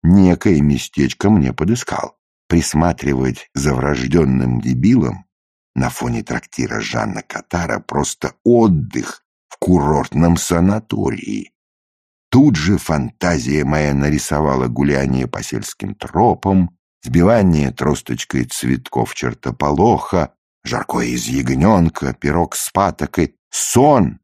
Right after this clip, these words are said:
по десять часов в простынях, благоухающих лавандой. Приятель посылал также пять фунтов купить билет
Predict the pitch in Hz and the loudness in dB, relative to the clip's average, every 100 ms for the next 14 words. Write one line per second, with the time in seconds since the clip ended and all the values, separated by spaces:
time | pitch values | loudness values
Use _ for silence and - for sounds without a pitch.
0 | - 87 78 98 98 - 73 - 71 - | -2 -2 2 2 2 -2 -4 -4 -8 0
1 | 92 78 - - - 73 87 - - 87 | 0 0 -4 -10 -4 -2 -2 -4 0 2
2 | 78 82 55 - 71 73 78 76 - 80 | 4 2 -2 -4 -2 2 2 0 0 0
3 | 69 62 - 80 - 50 50 65 67 69 | 0 -2 -4 -4 -4 -6 -4 0 0 0
4 | 52 55 52 - _ _ _ _ _ _ | -2 -6 -8 -10 _ _ _ _ _ _
5 | - - 65 78 - 82 82 _ - 80 | -8 -4 0 0 0 -2 -2 _ -6 -4
6 | - 67 62 62 73 65 76 82 - 64 | 0 0 0 -2 -4 -2 -2 -2 -4 -6
7 | - 67 62 85 - - 71 82 65 57 | -4 -4 -2 -4 -4 -6 -2 0 0 -2
8 | 60 53 60 - | -2 -2 -4 -6